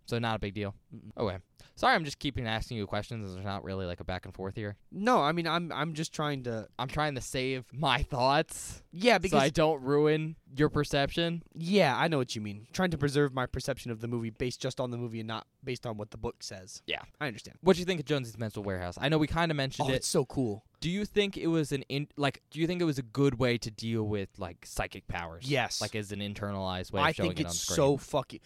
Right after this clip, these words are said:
Speaker 2: that is my favorite part of the movie.
Speaker 1: Yeah.
Speaker 2: In my opinion. And I thought, I, I mean, even, I even when it first popped up, when he was like, "Oh, I have a mental warehouse," and it showed it to me, I went, "Oh,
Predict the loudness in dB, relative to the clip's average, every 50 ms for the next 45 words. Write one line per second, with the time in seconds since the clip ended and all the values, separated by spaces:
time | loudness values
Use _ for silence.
0 | -20 -20 -18 _ 2 2 2 4 4 4 4 4 2 0 0 0 2 2 2 2
1 | 0 -4 -8 -8 -10 -12 -14 -16 -16 -18 _ 4 4 4 4 4 -2 -10 -8 -4
2 | -2 -2 -2 -2 -4 -6 -8 -8 -10 -12 -16 _ _ _ _ _ _ -4 -2 0
3 | 2 2 2 4 2 -2 -2 -2 -4 -2 -2 0 0 0 -2 -2 -2 -4 -6 -8
4 | -4 0 0 0 0 0 -2 -2 -2 -2 -4 -4 -4 -2 -2 -2 2 4 4 4
5 | 4 2 -2 -2 -2 -2 -2 -4 -2 2 4 6 6 6 6 4 2 2 2 4
6 | 4 4 4 2 0 -2 -4 -4 -2 2 4 6 6 6 4 2 2 4 4 4
7 | 4 6 8 8 8 8 8